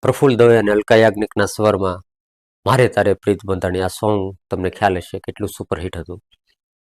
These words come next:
એ પણ લિરિક્સ કાંતિ અશોકના હતા.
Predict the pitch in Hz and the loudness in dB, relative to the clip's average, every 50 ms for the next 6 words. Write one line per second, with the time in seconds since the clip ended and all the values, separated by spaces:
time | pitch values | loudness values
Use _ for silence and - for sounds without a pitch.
0 | _ _ _ _ _ _ _ _ _ _ _ _ _ _ _ - - _ _ - | _ _ _ _ _ _ _ _ _ _ _ _ _ _ _ -20 -20 _ _ -20
1 | _ _ _ _ _ _ - 147 147 143 - 127 117 110 120 117 123 110 - - | _ _ _ _ _ _ -4 0 0 2 4 4 4 4 4 4 4 2 0 -2
2 | - - 107 101 101 - 104 92 - - 92 - - 82 73 73 - - 78 | 0 0 2 2 2 0 -2 -2 -2 -4 -10 -8 -6 -8 -8 -8 -8 -12 -12